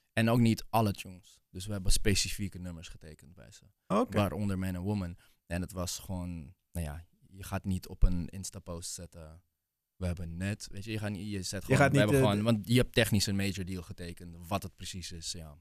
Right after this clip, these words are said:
Speaker 2: Dat, dat, eh,
Speaker 1: Dat is gewoon details, weet je wel.
Speaker 2: Ja.
Speaker 1: Maar het is wel fijn, want het opent een hele nieuwe wereld. Je kan nu wel, ik krijg nu heel veel remixen uit,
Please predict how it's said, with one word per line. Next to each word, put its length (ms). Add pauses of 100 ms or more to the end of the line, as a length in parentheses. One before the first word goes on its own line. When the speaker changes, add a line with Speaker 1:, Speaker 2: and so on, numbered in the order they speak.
Speaker 2:
Dat, 240
dat, 280
eh, 100
Speaker 1:
Dat 160
is 80
gewoon 160
details, 420
weet 180
je 60
wel. 80
Speaker 2:
Ja. 100
Speaker 1:
Maar 240
het 140
is 80
wel 160
fijn, 340
want 140
het 200
opent 260
een 60
hele 180
nieuwe 200
wereld. 460 (300)
Je 120
kan 180
nu 80
wel, 200
ik 80
krijg 220
nu 80
heel 280
veel 180
remixen 680
uit, 260